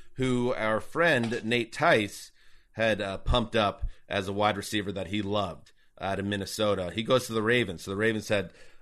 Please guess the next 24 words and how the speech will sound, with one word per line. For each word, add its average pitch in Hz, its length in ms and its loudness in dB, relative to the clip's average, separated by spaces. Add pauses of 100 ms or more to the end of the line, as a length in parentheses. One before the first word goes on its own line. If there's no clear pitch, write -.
uh, 95 200 2
two 127 200 0
first 113 300 0
round 104 200 -2
picks 107 220 2
at 92 120 -8
twenty-seven 104 560 0
and 90 120 -6
thirty-one. 98 460 2
At 92 100 -4
thirty-one, 104 520 2 (240)
they 92 100 -2
take, 101 460 2
uh, 92 340 -2
Jason 101 480 -2 (260)
Oweh, 107 580 4 (920)
edge, 98 360 0 (100)
Penn 101 180 -2
State. 113 500 0 (500)
Uh, 95 420 0 (100)
and 92 540 -4 (120)
yes, 90 360 -8
Rashad 98 420 2
Bateman, 92 500 -6